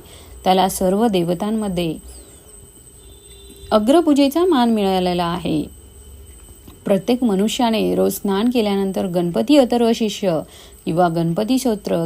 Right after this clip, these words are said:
किंवा श्री गणेश सहस्रनामावली म्हणणे आवश्यक आहे.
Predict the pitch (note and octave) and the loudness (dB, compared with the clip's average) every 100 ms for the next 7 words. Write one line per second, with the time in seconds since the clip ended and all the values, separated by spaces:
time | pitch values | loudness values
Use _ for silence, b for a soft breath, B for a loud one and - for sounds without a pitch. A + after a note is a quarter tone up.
0 | E3 E3+ F3 E3+ - D#3+ F3 F#3 B3+ B3+ | -4 -4 -2 -2 -4 -4 -2 0 -2 -4
1 | G3 A3 A3+ C#4+ B3+ G#3+ G3+ F#3+ G3 F#3+ | -4 -4 0 0 2 0 -2 -2 -2 -2
2 | F#3 F3+ E3+ E3+ F#3 E3 D#3+ E3 | -2 -2 -2 -4 -6 -6 -8 -6